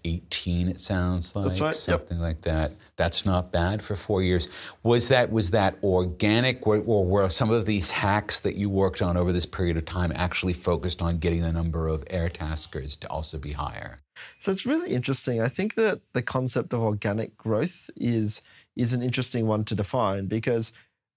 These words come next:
Speaker 2: what I, what I have realized over this time is that everything has to be done by design.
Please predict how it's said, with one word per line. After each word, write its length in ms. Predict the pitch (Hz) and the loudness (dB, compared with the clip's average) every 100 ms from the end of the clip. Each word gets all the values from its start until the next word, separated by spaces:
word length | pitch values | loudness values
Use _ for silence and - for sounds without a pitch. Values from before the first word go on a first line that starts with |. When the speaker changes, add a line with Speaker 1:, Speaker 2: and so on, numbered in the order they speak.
| - | 0
Speaker 2:
what 160 | 147 | 2
I, 40 | 156 | 4
what 140 | 120 | 4
I 60 | 110 | 4
have 320 | 120 156 131 | 4 2 2
realized 360 | 117 101 101 110 | 2 4 2 0
over 160 | 104 | 0
this 180 | 104 104 | 0 -2
time 340 | - 110 104 104 | -2 0 0 0
is 160 | 104 | -2
that 260 | 110 104 - _ | -2 -4 -4 _
everything 400 | 143 165 180 170 | -2 0 0 2
has 160 | 139 123 | 2 0
to 80 | 113 | 0
be 60 | 113 | 0
done 220 | 104 107 | 2 2
by 160 | 98 | 0
design. 460 | 95 92 85 71 - | 0 -2 -4 -6 -12